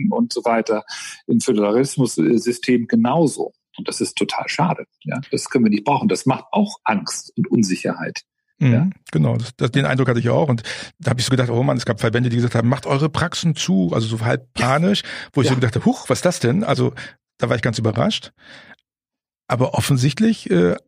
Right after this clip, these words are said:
Speaker 2: gi-, gibt es da noch, ja, Koordinationsbedarf oder Abstimmungsbedarf, zumindest in einer Krise, dass man sich wünschen würde, dass dann alle Verbände sich an einen Tisch setzen und sagen, „Okay, wir, wir machen einen einheitlichen Standard für alle Praxen.“ Das wäre, eigentlich hätte das Sicherheit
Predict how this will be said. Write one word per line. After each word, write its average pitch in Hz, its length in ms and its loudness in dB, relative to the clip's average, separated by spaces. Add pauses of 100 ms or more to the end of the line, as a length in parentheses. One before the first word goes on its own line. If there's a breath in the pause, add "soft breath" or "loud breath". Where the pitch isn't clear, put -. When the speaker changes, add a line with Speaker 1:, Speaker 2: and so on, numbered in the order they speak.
(220)
Speaker 2:
gi-, 85 220 -2
gibt - 220 -8
es - 60 -4
da 73 100 2
noch, 147 240 -2
ja, 165 280 0
Koordinationsbedarf 120 1300 0
oder - 180 0
Abstimmungsbedarf, 123 880 -2
zumindest 113 460 2
in 156 80 0
einer 147 120 0
Krise, 131 400 -2
dass 117 140 0
man 127 100 0
sich 113 160 0
wünschen 123 300 2
würde, 127 160 2
dass 120 140 0
dann 127 140 2
alle 127 180 2
Verbände 123 320 2
sich 127 120 2
an 127 60 2
einen 123 140 2
Tisch 131 200 0
setzen 139 280 0
und 127 80 0
sagen, 123 240 2
„Okay, 165 340 0 (540 loud breath)
wir, 131 260 0
wir 123 180 2
machen 123 360 0
einen - 100 -6
einheitlichen 127 480 0
Standard 127 400 0
für - 140 -4
alle 120 120 0
Praxen.“ - 380 -2
Das 113 180 -2
wäre, 131 280 0 (180)
eigentlich 160 520 0
hätte 147 120 0
das 151 200 2
Sicherheit 117 500 -2